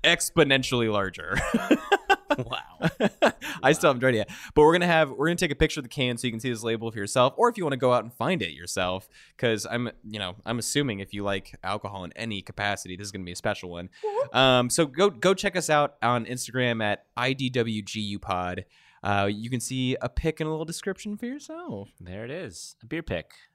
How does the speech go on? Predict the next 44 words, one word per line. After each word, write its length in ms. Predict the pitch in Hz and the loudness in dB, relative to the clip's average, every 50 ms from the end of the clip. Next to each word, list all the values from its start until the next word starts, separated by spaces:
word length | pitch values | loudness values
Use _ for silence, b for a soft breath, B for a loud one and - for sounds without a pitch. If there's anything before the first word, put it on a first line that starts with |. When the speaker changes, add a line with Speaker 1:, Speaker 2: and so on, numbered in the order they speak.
| _ | _
Speaker 2:
for 180 | _ - - 113 | _ -10 -4 -2
all 160 | 107 104 92 | -2 0 -2
of 100 | 90 85 | -2 -6
you 100 | 85 80 | -8 -10
guys 500 | 78 82 78 78 76 73 - - - - _ _ _ _ _ _ _ _ _ _ _ _ - | -10 -10 -10 -10 -10 -12 -14 -16 -16 -18 _ _ _ _ _ _ _ _ _ _ _ _ -10
out 260 | 80 78 73 - _ | -8 -8 -10 -10 _
there. 280 | 76 76 73 71 71 73 | -8 -8 -8 -10 -12 -10
Jordan 320 | 80 95 90 87 85 85 85 | -6 -4 -2 -2 -2 -6 -8
just 200 | 87 92 - - | -8 -10 -8 -8
took 140 | 95 85 - | -10 -12 -10
a 40 | 87 | -12
sip, 380 | - - 107 131 - _ - - - - | -8 -6 -6 -6 -6 _ -20 -16 -6 -4
and 380 | 101 95 95 95 92 92 85 | -2 0 0 -2 -4 -6 -6
we 80 | 101 101 | -6 -6
broke 300 | 87 87 92 90 90 - | -4 -2 -2 -2 -2 -4
him. 300 | - 85 80 64 76 82 _ | -8 -12 -12 -12 -14 -20 _
He's 160 | - 90 80 - | -14 -14 -12 -4
broken. 500 | - 104 113 117 - 127 117 113 113 90 | -2 -2 -2 0 0 -2 -4 -4 -4 -8
I 60 | 95 | -8
need 160 | 92 90 82 | -10 -8 -8
to 60 | 90 | -8
go 200 | - 95 92 87 | -6 -4 -6 -6
Control 400 | - - 85 - - 104 104 104 | -6 -10 -14 -6 -4 -2 0 0
Alt 200 | 98 95 - 101 | 0 -2 -2 -6
Delete 360 | 95 95 92 92 92 92 - 92 | -8 -8 -6 -6 -6 -6 -8 -10
and 160 | 87 85 80 | -14 -12 -10
reset 680 | 90 92 95 - - - - 95 87 82 - - - - b b b b b b b b b _ | -10 -10 -8 -10 -10 -8 -4 -4 -4 -4 -4 -8 -14 -16 b b b b b b b b b _
his 480 | _ 90 87 82 80 78 76 73 - - | _ -10 -8 -8 -8 -8 -10 -12 -12 -12
O 220 | - 80 76 73 69 | -10 -8 -8 -8 -8
S. 500 | 64 58 60 - - - - - - _ _ _ _ _ _ _ - - _ _ _ _ _ _ _ _ _ _ _ | -10 -12 -12 -12 -12 -10 -12 -12 -16 _ _ _ _ _ _ _ -20 -20 _ _ _ _ _ _ _ _ _ _ _
Speaker 1:
I 60 | - 120 | -8 -6
just, 240 | 113 113 - - - _ _ _ _ _ | -6 -6 -8 -10 -14 _ _ _ _ _
I 60 | - 120 | -8 -4
saw 180 | - 127 117 | -4 -4 -4
the, 80 | 98 92 - _ _ | -4 -6 -14 _ _
I 40 | 107 | -8
saw 140 | - - 113 | -4 -4 -4
the 60 | 87 - | -4 -6
future. 520 | - - 120 117 - - 143 143 143 - - - _ | -6 -4 -4 -4 -2 0 -2 -2 -2 -6 -12 -20 _
Speaker 2:
<laughs> 180 | _ - - | _ -8 -6
Speaker 1:
I 880 | 131 127 - 123 - 123 - _ 120 - _ - - _ - - - 113 | -6 -4 -4 -4 -4 -6 -6 _ -10 -10 _ -14 -12 _ -12 -6 -4 -2
saw 120 | - 123 101 | 0 0 -2
the 60 | - | -2
past. 580 | - - 120 113 120 123 123 - - - - | -4 -6 -4 -4 -4 -4 -6 -8 -10 -12 -14